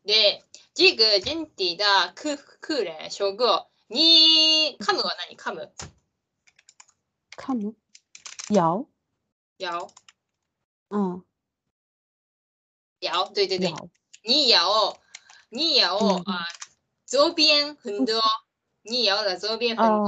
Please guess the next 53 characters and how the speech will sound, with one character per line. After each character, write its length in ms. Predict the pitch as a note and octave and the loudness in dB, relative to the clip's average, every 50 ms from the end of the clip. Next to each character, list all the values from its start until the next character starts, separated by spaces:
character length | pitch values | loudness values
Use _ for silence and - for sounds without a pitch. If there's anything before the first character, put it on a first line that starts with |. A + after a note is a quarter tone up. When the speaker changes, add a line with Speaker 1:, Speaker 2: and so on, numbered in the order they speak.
| G3+ G3+ G3+ | -2 -2 -4
Speaker 2:
哦。 40 | G3+ _ | -8 _
Speaker 1:
并 220 | - - - - | -10 -10 -10 -10
且， 560 | - - G#3 G3 G3 G3+ G3 F#3 E3 C#3+ - _ _ _ _ _ _ - | -6 0 2 4 4 6 4 2 0 -2 -6 _ _ _ _ _ _ -12
呃， 220 | - F#3+ F#3+ F#3+ | -8 -6 -4 -2
我 120 | G3+ D4 D#4 | -2 -2 -2
觉 160 | - B3+ B3+ | 0 0 0
得 140 | A#3 A#3 G#3 | 0 0 -2
你 1080 | G3+ A3 A3+ A3+ A3+ A3+ A3+ A3+ A3 A3 A3 A3 A3 A3 A3 A3 A3 A3 G#3+ A3 - _ - | 0 0 2 2 2 2 2 0 0 0 -2 -2 -2 -2 -4 -4 -4 -4 -6 -6 -10 _ -12
睡 280 | - - A#3+ B3+ C#4 | -2 2 2 2 4
觉 180 | C4+ E4+ D4+ A#3 | 4 2 2 2
的 100 | G3 F#3 | 0 -2
时 160 | - - F#3+ | -4 -8 -8
候、 160 | - G#3+ G3+ | -6 -6 -8
じ-、 400 | F#3 F#3 C4+ E4 F#4 F4 D4+ A3+ | -6 -4 -2 -2 0 -2 -2 -6
じ-、 380 | A#3 C#4 D#4 E4+ D#4+ B3+ - - | -8 -4 -4 -4 -4 -4 -8 -10
ジ 220 | - - F4+ F#4+ - | -4 -2 0 0 0
グ 80 | - | -2
で 120 | - F3+ F3 | -6 -6 -10
寝 80 | E3+ | -10
て 140 | E3+ F#3+ F3 | -8 -8 -8
る 60 | E3 | -8
で 80 | D#3+ D3+ | -10 -14
し 80 | - | -18
ょ、 20 | _ | _
み 80 | C#3+ | -20
た 60 | _ - | _ -20
い 60 | _ | _
な。 100 | - - _ _ - | -20 -20 _ _ -14
你 140 | G3 G3+ | -12 -12
睡 220 | G3+ - - F#3+ F#3+ | -10 -6 -6 -6 -4
觉 180 | G3+ G#3 F3 E3+ | -2 -4 -4 -4
ジ 260 | E3+ F3 G3+ G3+ F3+ | -6 -6 -6 -6 -2
グ。 80 | F#3+ A3 | 0 2
Speaker 2:
啊， 160 | G#3+ A3 A3+ | 2 2 2
就 140 | G#3+ A#3 A#3+ | 2 -2 -4
是 260 | A3 - A3 G#3+ - _ _ _ _ _ _ _ _ _ _ _ _ _ _ | -4 -6 -14 -14 -16 _ _ _ _ _ _ _ _ _ _ _ _ _ _
这 160 | - - C#4+ | 2 2 2
边 200 | B3 A3+ A3+ G#3 | 4 6 4 6
儿 160 | F#3+ G3 G3+ - | 6 6 4 4
压 240 | G3+ A#3 A3 G#3+ | 4 4 4 4
得 120 | G#3 A3 G3 | 4 2 0
比 180 | F#3 - F3 | -2 -2 -6
较 220 | E3 - E3+ E3 E3 _ _ - - _ _ _ - | -6 -6 -6 -8 -8 _ _ -20 -20 _ _ _ -20
长。 340 | - - - E3 E3+ F3 F#3+ | -16 -12 -10 -8 -8 -8 -10
Speaker 1:
对。 280 | - - - - - _ _ _ _ _ _ _ _ _ _ _ _ _ | -12 -12 -14 -14 -14 _ _ _ _ _ _ _ _ _ _ _ _ _
Speaker 2:
就， 120 | - D#4+ D#4+ C#4+ | -2 -2 -2 -2
Speaker 1:
长。 140 | - D#3 - - - - | -2 -8 -12 -12 -8 0
Speaker 2:
呃， 420 | - A3+ A3+ A3+ A3+ G#3 - - _ _ _ _ _ _ _ _ _ _ _ _ _ _ _ _ _ - - - - _ _ | 2 4 6 6 6 4 2 -2 _ _ _ _ _ _ _ _ _ _ _ _ _ _ _ _ _ -20 -20 -20 -20 _ _
压 220 | - C#4 D#4+ D#4+ D#4 | 4 8 8 8 8
的 120 | C#4 B3+ | 6 2
时 200 | A#3 - - A#3 | 0 0 -8 -6
间 220 | A3 B3+ B3+ B3+ | -4 -2 -2 -4
长。 360 | B3 - - - E3+ F3 F#3+ | -4 -6 -6 -6 -6 -6 -8